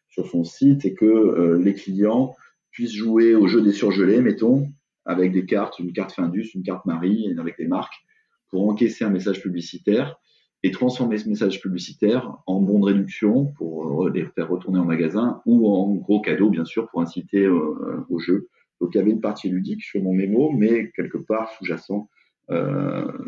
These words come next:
une transmission d'un message publicitaire. Et, euh, euh, ben, on a tenu deux ans. On a tenu deux ans sur notre chômage.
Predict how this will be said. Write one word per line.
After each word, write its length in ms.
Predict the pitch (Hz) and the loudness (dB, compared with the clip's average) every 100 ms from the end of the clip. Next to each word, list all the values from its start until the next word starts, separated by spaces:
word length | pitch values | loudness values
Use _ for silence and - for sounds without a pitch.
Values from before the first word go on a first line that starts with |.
| - | -10
une 60 | |
transmission 540 | 92 95 95 82 - 101 | -8 -10 -10 -12 -4 -2
d'un 100 | 85 | 0
message 340 | 82 90 92 | -2 -6 -8
publicitaire. 540 | - - - _ 147 - _ _ _ _ _ _ _ _ _ _ _ | -10 -16 -20 _ -20 -20 _ _ _ _ _ _ _ _ _ _ _
Et, 320 | 95 92 87 | 2 4 4
euh, 420 | 80 78 82 82 - 95 | 2 -2 -2 -4 -4 -4
euh, 280 | 95 95 | -2 -2
ben, 140 | 92 98 | -2 0
on 20 | |
a 60 | 101 | 0
tenu 200 | 107 92 | 2 2
deux 200 | 90 87 | 2 2
ans. 200 | 110 123 _ _ _ _ _ | 0 -2 _ _ _ _ _
On 80 | 90 | -2
a 80 | 101 | 0
tenu 280 | 104 104 95 | 2 2 4
deux 320 | 98 95 104 | 2 0 0
ans 240 | 113 113 | 0 -2
sur 120 | 117 | -2
notre 140 | 101 - | -2 0
chômage. 480 | 82 95 131 151 | 0 2 0 -4